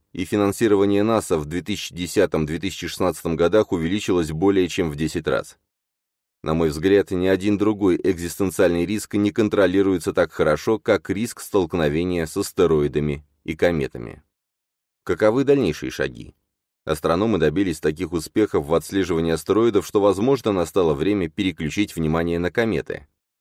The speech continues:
Хотя очень сложно сказать наверняка, я подозреваю, что исходящая от них угроза сравнима с угрозой от необнаруженных астероидов.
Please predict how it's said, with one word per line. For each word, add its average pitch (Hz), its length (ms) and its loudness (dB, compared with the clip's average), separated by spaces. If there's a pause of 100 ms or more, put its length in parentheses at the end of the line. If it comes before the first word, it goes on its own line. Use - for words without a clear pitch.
(360)
Хотя 113 260 2
очень 156 240 2
сложно 151 460 2
сказать 113 340 2
наверняка, 98 580 2
я 82 160 2
подозреваю, 78 640 2
что 73 260 -4
исходящая 78 520 0
от 76 80 -8
них 80 160 -4
угроза 98 420 0
сравнима 95 480 0
с - 100 -8
угрозой 104 500 2
от - 220 -2
необнаруженных 95 960 2
астероидов. 71 720 -2